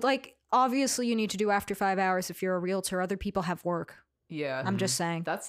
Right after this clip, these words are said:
Speaker 2: that's a really good, I never thought
Speaker 1: <laughs> Yeah.
Speaker 2: of that. Yeah. Um, also, like, the, the, also, like, do look around the neighborhood and, um,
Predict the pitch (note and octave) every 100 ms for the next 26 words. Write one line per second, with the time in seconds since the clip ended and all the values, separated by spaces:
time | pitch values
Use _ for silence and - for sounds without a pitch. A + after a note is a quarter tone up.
0 | - - F3+ A3+ F#3+ E3 E3+ D3+ F#3+ G3+
1 | B3 A#3 D3+ A#2 E3 D#3+ A2 - - E3+
2 | E3+ D#3+ - _ _ _ - G#3 D4 C4
3 | E3 - - - _ - B2+ - E3+ E3+
4 | F3+ F#3 D#3+ C3+ D#3 D3+ D3 C#3+ C#3 C3
5 | C#3 C#3 C3+ C#3+ C3 C#3+ - - _ -
6 | D3 C#3 C3 C3+ - C#3+ C3+ C3